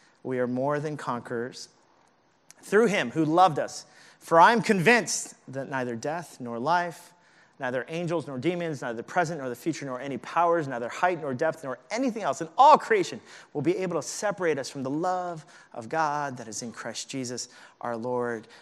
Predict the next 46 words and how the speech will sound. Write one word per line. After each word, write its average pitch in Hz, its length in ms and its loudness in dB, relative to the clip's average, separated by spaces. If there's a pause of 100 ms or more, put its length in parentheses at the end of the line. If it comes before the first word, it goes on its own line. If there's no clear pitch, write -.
Friends, 139 600 -4
have 131 240 -8
you 135 160 -6
warmed 135 500 -6
yourselves 110 600 -8
at 113 80 -18
the 120 80 -16
fire 123 420 -6
of 117 80 -8
his 117 160 -10
love? - 340 -20 (1600)
Is 123 160 -6
this 156 180 -4
the 175 100 -6
God 131 280 -4
that 143 120 -8
you 135 140 -8
know? 117 320 -10 (1400)
Or 135 100 -4
do 131 140 -4
you 156 80 0
know 175 180 0
a 151 40 -2
God 131 260 -4
who 139 80 -8
is 123 100 -6
a 123 60 -8
taskmaster, - 880 -6 (460)
a - 60 -4
God 147 200 -2
who 151 140 -8
withholds 135 960 -6
from 123 360 -10
you, 143 200 -12 (100)
a 156 60 -6
God 151 260 -4
who 147 120 -6
doesn't 139 440 -6
know 123 320 -6 (180)
and 135 140 -10
doesn't 156 300 -8
want 131 240 -6
what's 143 160 -12
best - 240 -10
for - 140 -14
you? 76 220 -16